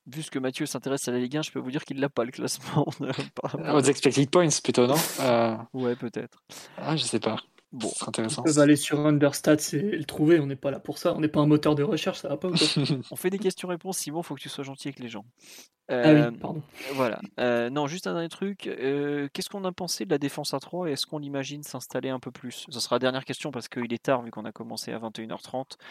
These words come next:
Speaker 1: Euh, Simon, Mathieu, Omar, sur un peu cette idée de, de défense à trois, donc on a vu ce week-end avec,
Speaker 3: Sempiternel débat.
Speaker 2: Je peux répondre sur les expected points, hein, si vous voulez.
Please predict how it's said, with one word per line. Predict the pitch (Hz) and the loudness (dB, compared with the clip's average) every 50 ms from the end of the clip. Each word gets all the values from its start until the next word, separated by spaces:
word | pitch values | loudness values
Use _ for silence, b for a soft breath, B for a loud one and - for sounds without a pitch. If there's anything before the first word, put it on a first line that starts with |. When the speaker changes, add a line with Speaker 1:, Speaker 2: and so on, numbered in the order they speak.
| B B B B B B B B B B _ _ - | B B B B B B B B B B _ _ -6
Speaker 1:
Euh, | 120 127 | -4 -2
Simon, | - - - 131 135 139 139 139 | -2 -2 -2 -2 -4 -4 -4 -4
Mathieu, | 131 127 123 - - 135 | -4 -6 -6 -4 -4 -2
Omar, | 127 131 131 131 - | 0 0 -2 -2 -4
sur | - - 123 120 | -6 -8 -6 -8
un | 117 | -6
peu | 113 - 127 | -6 -4 -4
cette | - - 123 - - | -4 -6 -6 -10 -12
idée | 120 120 127 127 | -8 -6 -6 -6
de, | 127 123 110 107 107 | -6 -8 -8 -8 -8
de | 107 110 107 | -8 -10 -10
défense | - 120 - - 120 113 - 120 | -8 -10 -8 -8 -8 -4 -4 -4
à | 113 | -4
trois, | - - 127 123 | -2 -2 -2 -2
donc | 117 113 - - | -2 -6 -10 -8
on | 110 101 | -6 -6
a | 98 117 | -6 -6
vu | 120 123 127 147 143 | -6 -8 -8 -6 -6
ce | - - 120 | -4 -4 -4
week-end | 117 117 - - 131 123 127 | -6 -8 -4 -2 -2 -2 -2
avec, | 120 120 | -2 -4
Speaker 3:
Sempiternel | - - 151 151 - 160 156 156 - 151 147 147 147 143 | 0 0 0 0 2 0 2 4 4 6 6 6 6 6
débat. | 143 143 143 147 151 151 - _ _ _ _ _ _ _ _ _ _ _ | 6 6 6 6 4 2 -4 _ _ _ _ _ _ _ _ _ _ _
Speaker 2:
Je | - | 0
peux | - 135 | 4 4
répondre | 131 131 - - 139 131 | 4 6 4 4 4 4
sur | 120 - 147 | 4 6 6
les | 127 117 | 6 6
expected | 120 - - 120 - - - | 6 4 2 2 2 0 2
points, | - 120 113 | 4 4 4
hein, | 113 - - 120 | 4 2 0 -2
si | - - 120 | 0 2 4
vous | 117 | 4
voulez. | 117 120 120 | 6 6 4